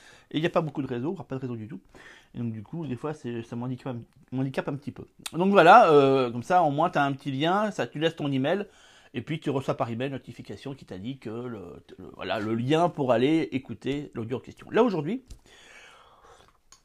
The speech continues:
eh ben, écoute, je suis au café, pour te dire. Euh, je voulais qu'on, qu'on voit un petit peu toute cette question de,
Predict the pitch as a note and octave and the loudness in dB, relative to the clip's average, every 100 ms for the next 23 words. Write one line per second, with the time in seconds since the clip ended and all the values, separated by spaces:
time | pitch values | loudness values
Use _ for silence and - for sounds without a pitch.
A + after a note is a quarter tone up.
0 | _ - _ _ _ - D3 D3+ D3+ C#3+ | _ -20 _ _ _ -6 2 2 2 -2
1 | C3+ F3 B2 - E2+ - _ - - - | 0 0 -2 -8 -16 -20 _ -20 -20 -20
2 | - - C3 A#2 A2 F#3 D3+ - - - | -20 -12 -10 -6 -2 -4 -4 -16 -18 -10
3 | - D#3 D3+ D3 C#3 C3+ C3 A#2+ A2 G2+ | 2 6 8 8 8 6 2 -2 -6 -8
4 | G2 G2 - - _ _ _ _ - _ | -10 -12 -18 -20 _ _ _ _ -14 _
5 | - G1+ - - C#3 F3 A3+ F3 E3 D#3+ | -20 -18 -12 -4 2 4 4 2 -2 -2
6 | D3+ E3+ G#3 F#3 D#3+ D3+ G3+ - E3 C3 | 2 2 4 4 2 -2 -4 -4 -8 -8
7 | C#3+ - E3+ D#3+ B2+ A#2 A2 | -10 -8 -8 -6 -4 -4 -6